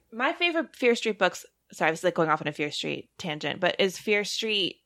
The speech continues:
Saga, and it's a trilogy that takes place, like, in three different times. I didn't, I don't think this is based on the exact Fear Street Saga,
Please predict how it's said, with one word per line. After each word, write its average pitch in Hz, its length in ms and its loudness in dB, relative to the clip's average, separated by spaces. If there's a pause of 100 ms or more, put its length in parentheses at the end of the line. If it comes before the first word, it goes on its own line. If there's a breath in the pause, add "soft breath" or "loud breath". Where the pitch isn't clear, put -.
(140)
Saga, 247 720 4
and 202 100 6
it's 196 120 4
a 190 40 -2
trilogy 302 520 4
that 196 160 4
takes 202 260 2
place, 208 400 2
like, 170 160 -2
in 180 200 0
three 190 220 0
different 175 320 -2
times. 202 200 0
I 214 100 4
didn't, 269 200 0
I 247 80 4
don't 294 140 2
think 311 180 2
this 302 160 0
is 208 160 -2
based 156 340 0
on 202 140 0
the 175 180 0
exact 156 400 0
Fear 156 180 -4
Street 156 380 -8
Saga, 214 580 2